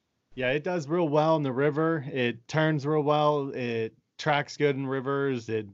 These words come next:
you know, it's stable enough to stand in, even if you're, y-, you know, you're, it's comfortable, like, as far as even standing while you're actually in the moving water. Um, but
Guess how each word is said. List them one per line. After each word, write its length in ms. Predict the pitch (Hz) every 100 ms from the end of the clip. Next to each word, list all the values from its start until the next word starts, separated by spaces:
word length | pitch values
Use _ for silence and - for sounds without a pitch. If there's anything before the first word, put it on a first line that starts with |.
| -
you 160 | 131
know, 180 | 110 117
it's 160 | - -
stable 420 | - 131 131 135
enough 240 | 131 131 131
to 180 | 123
stand 400 | 117 - 123 127
in, 140 | 131 120
even 360 | 127 135 139 131
if 240 | 135 -
you're, 240 | 127 120 -
y-, 80 | 131
you 160 | 127 120
know, 160 | 107
you're, 340 | 107 113 120 104 - _
it's 280 | - 135 -
comfortable, 600 | - 131 127 131 127 131
like, 360 | 120 110 - -
as 240 | 123 117
far 260 | - 123 117
as 140 | 113 117
even 200 | 113 110
standing 480 | - 120 123 113
while 260 | 104 110 120
you're 240 | 120 123
actually 380 | 110 113 - 110
in 120 | 117
the 60 | 131
moving 320 | 135 135 135
water. 400 | 139 139 143 147 - - - - _ _
Um, 720 | - 113 113 107 104 98 92 90 _
but 420 | 131 127 120 117